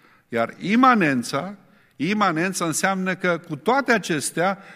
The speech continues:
este prezent pretutindeni. Este înăuntrul a toată creația lui.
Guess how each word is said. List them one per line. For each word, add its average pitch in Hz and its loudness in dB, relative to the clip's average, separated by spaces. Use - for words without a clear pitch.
este 175 2
prezent 160 0
pretutindeni. 143 -4
Este 156 0
înăuntrul 160 2
a 147 0
toată 226 -2
creația 180 -2
lui. 131 -6